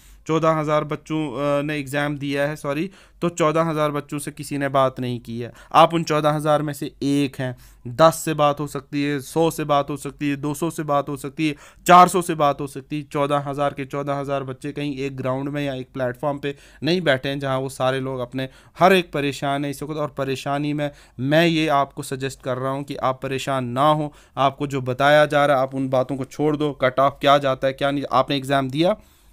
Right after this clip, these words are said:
आपने टाइपिंग क्लियर की, आपने रिटन एग्जाम दिया, बस वेट करो। जैसे जेकेएसएसबी का वेट करते हो आप रिजल्ट का, एडमिट कार्ड का, नोटिफिकेशन का, वैसे ही इस पे भी वेट करो। जो ऑफिशियल रिजल्ट आएगा,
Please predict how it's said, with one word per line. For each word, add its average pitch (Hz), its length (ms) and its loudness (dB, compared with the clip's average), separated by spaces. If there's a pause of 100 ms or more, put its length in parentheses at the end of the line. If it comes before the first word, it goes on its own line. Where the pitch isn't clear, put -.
(100)
आपने 147 260 2
टाइपिंग 139 340 0
क्लियर 151 240 -2
की, 208 340 -4
आपने 151 260 2
रिटन 139 260 -6
एग्जाम 139 340 -2
दिया, 180 220 0 (260)
बस 156 200 2 (200)
वेट 208 280 8
करो। 175 280 0 (220)
जैसे 147 200 0
जेकेएसएसबी 143 680 -2
का 151 160 -2
वेट 147 340 -2
करते 147 260 -4
हो 147 60 2
आप 139 160 0 (100)
रिजल्ट 139 460 2
का, 143 360 2 (240)
एडमिट 135 300 -2
कार्ड 143 360 6
का, 139 240 4
नोटिफिकेशन 139 720 -4
का, 147 140 -10
वैसे 196 360 -2
ही 196 120 -2
इस 156 100 -8
पे 156 140 -4
भी 156 120 -4
वेट 147 260 -2
करो। 160 240 -4 (240)
जो 156 60 2
ऑफिशियल - 460 4
रिजल्ट 147 400 0
आएगा, 160 360 4